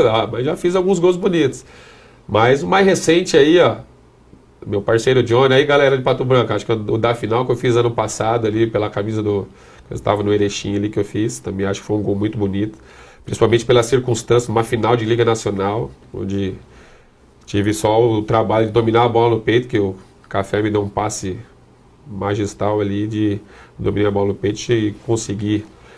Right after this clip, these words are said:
encobrir ali o Johnny, meu parceiro também, meu amigo, que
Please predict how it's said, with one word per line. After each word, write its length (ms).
encobrir 540
ali 120
o 80
Johnny, 300
meu 140
parceiro 480
também, 260
meu 140
amigo, 340
que 260